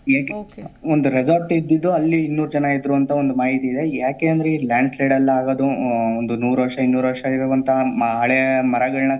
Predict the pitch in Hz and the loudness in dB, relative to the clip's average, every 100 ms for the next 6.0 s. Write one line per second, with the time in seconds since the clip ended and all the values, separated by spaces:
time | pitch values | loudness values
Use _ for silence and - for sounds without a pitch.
0 | - 127 147 147 113 120 131 - 254 254 | -4 -4 -2 -2 -2 -4 -6 -12 -8 -6
1 | 220 226 147 143 - 175 202 185 165 156 | -2 0 0 0 2 2 2 2 2 2
2 | 156 160 151 151 143 139 139 135 123 127 | 2 0 2 0 0 0 0 0 -2 -4
3 | 135 135 131 127 123 127 131 131 123 156 | 0 0 0 0 -2 0 2 0 0 0
4 | 131 113 110 107 107 220 220 202 185 180 | 0 -2 -4 -4 -4 -2 -2 -2 -4 -6
5 | 175 170 175 165 117 139 147 143 143 - | -10 -12 -4 2 4 4 4 4 2 -4